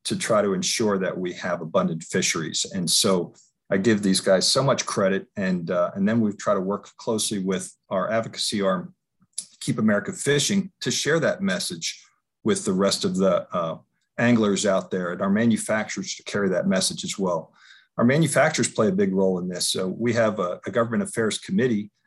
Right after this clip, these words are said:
that is more than thirty folks, uh, across our industry that will work with us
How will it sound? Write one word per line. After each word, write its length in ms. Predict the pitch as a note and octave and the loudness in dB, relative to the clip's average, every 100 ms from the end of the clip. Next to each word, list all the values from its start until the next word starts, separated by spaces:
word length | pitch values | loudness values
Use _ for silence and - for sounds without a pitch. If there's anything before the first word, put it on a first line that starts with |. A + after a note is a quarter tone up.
| _ _ - | _ _ -4
that 260 | G#2 G2 | 0 0
is 140 | F#2+ F#2 | -2 -2
more 240 | G2+ G2+ | 0 2
than 120 | F#2+ | 0
thirty 360 | F2+ - G#2+ G#2+ | -2 0 0 0
folks, 520 | - G#2+ G#2+ - - G2+ | 0 -2 -2 -2 -4 -4
uh, 160 | F#2+ | -4
across 400 | E2+ - G2+ G2+ | -6 -2 0 2
our 160 | G2+ F#2+ | 2 2
industry 560 | G2 F#2+ - G#2 F#2+ F#2 _ _ _ - | 2 0 -2 -2 -2 -4 _ _ _ -4
that 340 | G2 F#2 F2 - - - _ | 0 0 -2 -8 -16 -18 _
will 260 | G2+ F2+ E2+ | -8 -6 0
work 280 | A#2 C3+ | 2 2
with 180 | C3+ A2+ | 2 2
us 300 | A2+ A2 - | 2 2 0